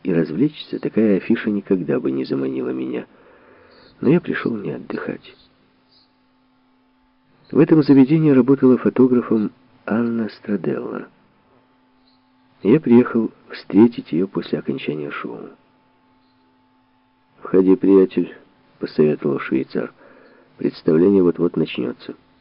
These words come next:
Он хитро посмотрел на меня и подмигнул. «Если не хочется сидеть в темноте одному, скажи официанту, что Макс просил о тебе позаботиться». «Спасибо», поблагодарил я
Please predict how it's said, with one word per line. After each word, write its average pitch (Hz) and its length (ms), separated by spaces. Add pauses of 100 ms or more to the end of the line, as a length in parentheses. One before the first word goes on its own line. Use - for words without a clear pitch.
(600)
Он 151 120
хитро - 340
посмотрел - 480
на 110 80
меня 95 240
и - 40
подмигнул. 117 640 (960)
«Если - 380
не 90 140
хочется - 480
сидеть - 400
в - 80
темноте 139 440
одному, 139 380
скажи 135 340
официанту, 123 760
что - 400
Макс 131 420 (200)
просил - 380
о - 80
тебе - 240
позаботиться». - 800 (800)
«Спасибо», - 680 (1000)
поблагодарил 139 640
я 143 300